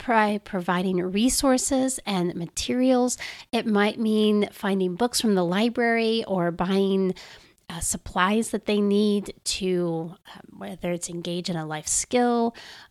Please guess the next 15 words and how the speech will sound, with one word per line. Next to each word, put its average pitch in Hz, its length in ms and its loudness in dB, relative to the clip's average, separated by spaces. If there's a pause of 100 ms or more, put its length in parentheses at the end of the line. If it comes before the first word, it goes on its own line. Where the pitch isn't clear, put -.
(200)
or 175 340 0
to 170 840 -2 (140)
explore 196 480 0
an 175 200 0
interest. 220 520 0 (120)
Things 220 680 0
to - 120 -10
consider 196 400 0
might 175 240 0
be 175 180 -4
something 180 380 -2
like 160 280 -2
sewing 202 720 4
or 180 180 -2
woodworking, 196 840 2